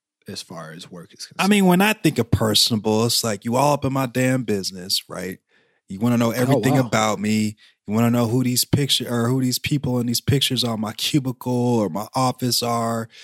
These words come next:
Speaker 2: You wanna know what I'm doing after work. You wanna know all this stuff you don't got no business knowing. That's, that's what I think being personable means.
Speaker 1: So the personable is on you as the person being asked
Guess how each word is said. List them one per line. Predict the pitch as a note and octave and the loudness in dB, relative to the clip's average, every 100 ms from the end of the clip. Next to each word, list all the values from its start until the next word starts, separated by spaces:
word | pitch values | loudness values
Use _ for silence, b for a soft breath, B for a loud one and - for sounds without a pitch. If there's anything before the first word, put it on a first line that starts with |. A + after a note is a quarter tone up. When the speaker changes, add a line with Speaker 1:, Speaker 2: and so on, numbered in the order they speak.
| B | B
Speaker 2:
You | - G2+ | -6 0
wanna | C3 B2+ | 2 2
know | B2 | 2
what | A#2 F#2 | 0 -2
I'm | F#2+ | -6
doing | - B2+ B2+ | -2 2 2
after | B2 A#2 G2+ | 0 -4 -10
work. | F#2+ B2 C3+ C3 A#2 b b _ | -6 0 2 2 -2 b b _
You | G#2 | -8
wanna | A#2+ C3+ B2 G#2+ - _ - | -2 0 0 -4 -8 _ -4
know | B2+ | 0
all | C#3+ D#3 | 2 2
this | D#3 | 2
stuff | - E3 D3 | 0 -2 -4
you | D3+ | -4
don't | C#3+ | -2
got | D#3 | -2
no | D#3 | -2
business | C#3+ D#3 D#3+ D#3 - | 2 4 4 2 2
knowing. | F3 D#3 F2+ - | 2 2 0 -6
That's, | A#2 C#3 C3+ | -6 -4 -4
that's | - C3 - | -4 -4 -2
what | |
I | B2+ | -2
think | A#2+ A#2+ G#2 | 0 0 0
being | G2+ G2+ | 0 -2
personable | G2 A2 G2+ G2+ E2 | 0 0 0 -2 -6
means. | C#2 G1+ - - _ _ _ _ _ _ _ | -8 -12 -14 -16 _ _ _ _ _ _ _
Speaker 1:
So | - D#3 | -2 0
the | A#2+ | 0
personable | - F#3+ G#3 D#3+ C3+ C3 | 2 2 2 0 0 2
is | B2 A2+ | 2 -2
on | A#2 G#2+ | -4 -6
you | G#2 D3 C#3 C3+ | -2 0 2 0
as | A2 G#2+ - | -4 -10 -10
the | G#2+ | -8
person | C3+ A#2 A2+ | -6 -6 -8
being | G#2 G2 G2 | -10 -14 -14
asked | A#2 A#2 A2 - | -12 -10 -10 -12